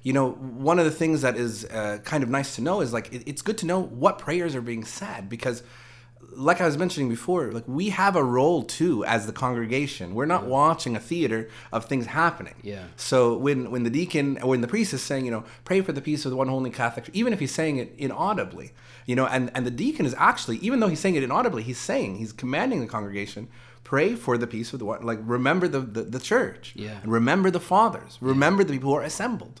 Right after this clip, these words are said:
Speaker 2: Yeah.
Speaker 1: And so when, when we're, when we're singing the hymns, if you find a si-, like, a silent time or a couple seconds, that's a good time for you to, you know, like, pray for those around you, pray for the peace of, you know, the Pope or the bishop or, or the, or the priests of the church, things like that.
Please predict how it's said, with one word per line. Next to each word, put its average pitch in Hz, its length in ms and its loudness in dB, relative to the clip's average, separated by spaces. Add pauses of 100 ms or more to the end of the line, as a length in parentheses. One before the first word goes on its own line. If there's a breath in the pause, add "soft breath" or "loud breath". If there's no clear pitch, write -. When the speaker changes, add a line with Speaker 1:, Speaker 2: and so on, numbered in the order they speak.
Speaker 2:
Yeah. 92 160 -10 (100)
Speaker 1:
And 139 160 0
so 170 220 6
when, 175 360 2
when 156 200 4
we're, 151 280 6
when 127 200 -2
we're 120 100 2
singing 208 300 2
the 143 80 0
hymns, 143 400 -2 (260 loud breath)
if 117 100 -10
you 120 60 -8
find 160 240 2
a 151 40 0
si-, 147 260 0
like, 107 260 -4
a 101 60 -6
silent 143 320 -2 (220)
time 127 360 0
or 107 120 -2
a 98 80 -6
couple - 240 -6
seconds, 117 520 -6 (240 loud breath)
that's 220 160 -4
a - 20 -6
good 269 100 -4
time 262 240 -2
for 285 120 -8
you 117 80 -2
to, 117 40 0
you 113 120 0
know, 123 100 -2
like, 117 200 0 (500 loud breath)
pray 156 180 2
for 156 100 -2
those 127 200 0
around 110 400 0
you, 107 220 -6
pray 127 220 0
for 147 140 -4
the 113 80 -2
peace 120 300 -8
of, 104 160 -6
you 123 80 -4
know, 120 80 -2
the 113 80 -8
Pope 113 280 -6
or 110 60 -8
the 113 100 -6
bishop 110 400 -8
or, 107 120 -6
or 104 180 -8
the, - 60 -8
or 113 120 -8
the 95 80 -6
priests - 320 -8
of 104 140 -14
the 90 80 -12
church, 98 340 -12
things 98 220 -12
like 92 140 -12
that. 95 180 -12